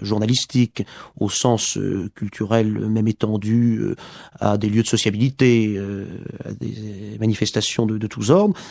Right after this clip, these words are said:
euh, cette dimension-là de la postérité culturelle,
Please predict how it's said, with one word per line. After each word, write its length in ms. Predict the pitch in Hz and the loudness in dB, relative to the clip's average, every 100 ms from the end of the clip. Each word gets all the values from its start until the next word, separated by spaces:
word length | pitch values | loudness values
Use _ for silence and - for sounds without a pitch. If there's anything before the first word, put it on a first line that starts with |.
| - - - | -16 -6 2
euh, 640 | 113 110 107 104 98 101 | 4 4 2 0 -2 -4
cette 300 | 95 - 156 | -2 2 4
dimension-là 800 | 135 135 120 127 117 143 127 110 95 | 6 4 4 2 6 8 6 4 -2
de 140 | 110 | -2
la 80 | 110 | 0
postérité 800 | 139 131 139 120 110 - 139 120 - - - - - | 0 0 2 2 0 2 4 4 0 -20 -20 -20 -6
culturelle, 540 | 107 - 131 147 110 | -2 4 6 6 4